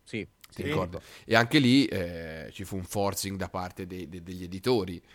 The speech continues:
Speaker 2: perché
Speaker 3: Sì,
Speaker 2: secondo
Speaker 3: certo.
Speaker 2: me vedono intaccare il loro piccolo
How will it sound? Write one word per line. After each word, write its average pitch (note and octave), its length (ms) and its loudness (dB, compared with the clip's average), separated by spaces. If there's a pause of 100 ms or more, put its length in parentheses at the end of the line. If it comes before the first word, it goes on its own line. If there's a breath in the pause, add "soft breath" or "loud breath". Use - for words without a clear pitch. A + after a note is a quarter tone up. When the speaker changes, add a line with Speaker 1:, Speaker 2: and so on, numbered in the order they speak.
(680 soft breath)
Speaker 2:
perché E3 460 6
Speaker 3:
Sì, - 80 0
Speaker 2:
secondo A#2 300 4
Speaker 3:
certo. C3+ 80 2
Speaker 2:
me D3 160 2
vedono C3 420 4
intaccare G#2+ 600 0
il G2 80 0
loro F#2 280 -2
piccolo F#2+ 880 -2